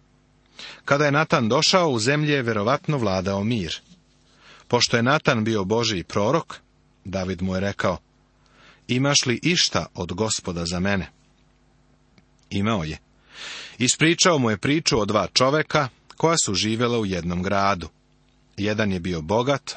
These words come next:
a drugi siromašan, tipičan grad sa svojim getom i bogatim imanjima. Bogati imaše ovaca i goveda vrlo mnogo,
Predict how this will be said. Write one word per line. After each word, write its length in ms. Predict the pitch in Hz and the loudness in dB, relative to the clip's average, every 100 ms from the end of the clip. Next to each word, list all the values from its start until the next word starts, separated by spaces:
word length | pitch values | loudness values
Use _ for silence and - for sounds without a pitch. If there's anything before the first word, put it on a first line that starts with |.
| - | -6
a 120 | 104 | -4
drugi 300 | 92 95 82 | -4 -6 -4
siromašan, 640 | - 76 101 139 123 120 90 _ - - - _ - | -4 -2 0 0 2 0 -2 _ -20 -20 -20 _ -2
tipičan 480 | 190 208 - 110 | 0 0 0 0
grad 260 | 104 135 131 | 2 2 0
sa 140 | - 95 | -2 -2
svojim 380 | - 113 95 85 | 0 0 0 -2
getom 460 | 120 - 131 110 92 _ - | -2 0 -2 -2 -6 _ -8
i 100 | 139 | -6
bogatim 540 | 98 92 92 - 90 | -2 -2 -4 -4 -6
imanjima. 520 | 90 90 90 92 87 - _ _ _ _ _ _ _ _ _ _ _ - - - - - | -2 -2 0 0 -4 -6 _ _ _ _ _ _ _ _ _ _ _ -20 -18 -16 -16 -6
Bogati 520 | 101 123 139 156 147 | 2 4 4 2 2
imaše 360 | 139 139 - 101 | 2 4 4 4
ovaca 480 | 127 143 135 - 98 | 4 4 2 2 0
i 80 | |
goveda 360 | 87 117 123 120 | 2 2 2 2
vrlo 320 | 107 101 98 | 0 0 0
mnogo, 340 | 107 113 87 | 2 0 -2